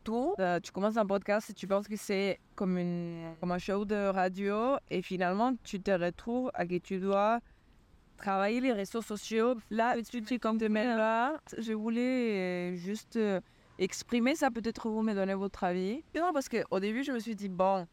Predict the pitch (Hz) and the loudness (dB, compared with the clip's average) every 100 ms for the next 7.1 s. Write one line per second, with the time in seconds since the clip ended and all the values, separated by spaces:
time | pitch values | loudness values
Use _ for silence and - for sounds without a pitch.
0 | _ _ _ - 185 190 208 196 214 - | _ _ _ -6 2 2 2 -2 -4 0
1 | 190 185 185 180 175 214 214 196 220 196 | 2 2 0 -2 -4 -6 -2 -2 -2 -4
2 | 214 254 - _ - 190 226 226 240 254 | -8 -10 -10 _ -10 -4 0 2 2 0
3 | 285 240 214 220 233 247 254 233 - 190 | 2 2 2 0 2 2 2 0 -2 0
4 | 190 196 202 208 180 180 208 208 196 202 | 2 2 0 -2 -2 0 -2 0 0 0
5 | 214 190 190 196 196 - 196 190 - 208 | 0 2 2 2 -2 -4 -4 -4 -4 0
6 | 185 175 170 190 180 185 - 208 185 170 | 2 2 -2 -6 -2 -2 -2 -2 0 0